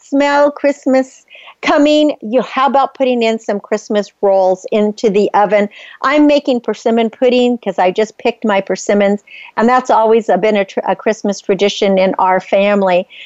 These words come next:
So whatever you do, we want you to have a very, very, very Merry Christmas. And I thank you so much for being such wonderful listeners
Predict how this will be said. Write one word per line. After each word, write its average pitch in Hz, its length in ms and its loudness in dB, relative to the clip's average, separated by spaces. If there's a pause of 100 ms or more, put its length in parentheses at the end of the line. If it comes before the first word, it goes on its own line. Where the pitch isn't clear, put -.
(100)
So 294 340 2
whatever 320 520 2
you 330 320 0
do, 254 560 4
we 240 120 0
want 226 360 -2
you 220 100 -2
to 220 140 0
have 202 200 0
a 214 80 0
very, 269 460 2
very, 220 460 2
very 202 420 2
Merry 254 460 2
Christmas. 226 560 -2 (340)
And 285 140 0
I 294 80 2
thank 349 360 0
you 349 120 4
so 311 340 0
much 254 380 0
for 262 160 2
being 262 480 0
such 220 440 -2
wonderful 254 540 2
listeners 214 640 0